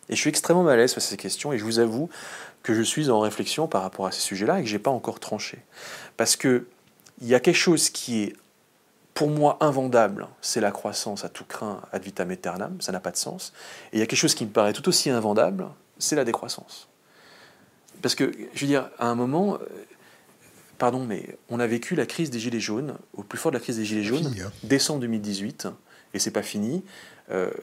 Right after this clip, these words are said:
Speaker 1: il a fallu que le président Macron fasse une annonce. Il a fait des annonces. Et il a
Speaker 2: Comment
Speaker 1: fait une annonce forte. Il a
Speaker 2: Venez me
Speaker 1: dit,
Speaker 2: chercher, non ?
Speaker 1: je vais, comment ?
Speaker 2: Il a pas dit : Venez me chercher ?
Speaker 1: Il a dit, on va, euh, il a peut-être dit ça, mais il a dit, on va augmenter le smic de cent euros.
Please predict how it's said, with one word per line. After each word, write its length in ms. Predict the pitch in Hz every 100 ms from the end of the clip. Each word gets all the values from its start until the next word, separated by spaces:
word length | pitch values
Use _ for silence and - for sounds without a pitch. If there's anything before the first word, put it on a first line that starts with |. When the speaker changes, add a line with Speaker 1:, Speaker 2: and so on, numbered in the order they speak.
| - - - -
Speaker 1:
il 140 | 117
a 40 | 113
fallu 240 | 110 98
que 80 | -
le 60 |
président 260 | - 113 107
Macron 280 | 98 - 160
fasse 200 | 131 -
une 80 | 120
annonce. 400 | 101 98 - - _ _ _ - - - -
Il 80 | 110
a 40 |
fait 120 | 101 185
des 160 | 143
annonces. 400 | 107 - - - _ - -
Et 80 | 113
il 80 |
a 60 | 120
Speaker 2:
Comment 80 | -
Speaker 1:
fait 60 | 175
une 60 |
annonce 240 | 131 127 -
forte. 480 | 165 180 - - - _ -
Il 60 | 113
a 20 |
Speaker 2:
Venez 140 | 131
me 20 |
Speaker 1:
dit, 100 | 147
Speaker 2:
chercher, 300 | 180 131 -
non ? 180 | 170 160 - -
Speaker 1:
je 120 | 123
vais, 140 | 135
comment ? 300 | 156 160 208 -
Speaker 2:
Il 140 | 135
a 40 | 131
pas 120 | 147
dit : 140 | 147
Venez 180 | 139 143
me 60 | 135
chercher ? 380 | 143 - 165 170 - - - - - - - -
Speaker 1:
Il 140 | 131
a 80 | 139
dit, 460 | 139 160 185 220 320 - - -
on 120 | 120
va, 500 | 131 143 156 185 185 -
euh, 640 | 117 113 104 104 113 - - - - - -
il 100 | 101
a 20 |
peut-être 160 | 98 113
dit 80 | 107
ça, 140 | 202
mais 120 | 202
il 80 | 113
a 60 | 110
dit, 240 | 135 202
on 100 | 120
va 100 | 117
augmenter 240 | 120 120 -
le 80 |
smic 220 | 131 180 156
de 60 |
cent 220 | 127 139
euros. 200 | 127 92